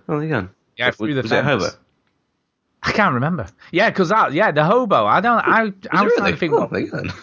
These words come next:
Speaker 2: Yeah, no, I was saying I don't think it is a hobo, but
Speaker 1: Oh.
Speaker 2: I was gonna say the hobo. I was, uh, when you were in episode five, I was trying to figure out if he had some significance.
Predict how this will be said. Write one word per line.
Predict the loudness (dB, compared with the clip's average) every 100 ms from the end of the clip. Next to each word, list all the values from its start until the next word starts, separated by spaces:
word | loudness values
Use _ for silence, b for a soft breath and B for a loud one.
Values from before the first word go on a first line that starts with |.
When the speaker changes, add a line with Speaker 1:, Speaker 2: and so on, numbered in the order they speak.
| -20 B B B _ _ _ -2
Speaker 2:
Yeah, | 0 2
no, | 4 2
I |
was | 2
saying | 2 2
I | 2
don't | 2
think | 0 0
it | 2
is | 2
a | 2
hobo, | 2 2 0 2
but | 2
Speaker 1:
Oh. | 0
Speaker 2:
I |
was | -2
gonna | -2 -2
say | 0 -2 0
the | 0
hobo. | 2 0 0 2 2 0 -6 B B B
I | 0
was, | 0 0
uh, | 0 -2 -2
when | -2 -2
you | -2
were |
in | 0
episode | -2 -2 -2 -2 -2
five, | -2 0 2
I | 0
was | 0
trying | 0 0
to | -2
figure | -4 0
out | 0 0
if | -2
he | -2 -2 0
had | 0 -2
some | -6 -6
significance. | -4 -4 -4 -4 -4 -4 -6 -8 -14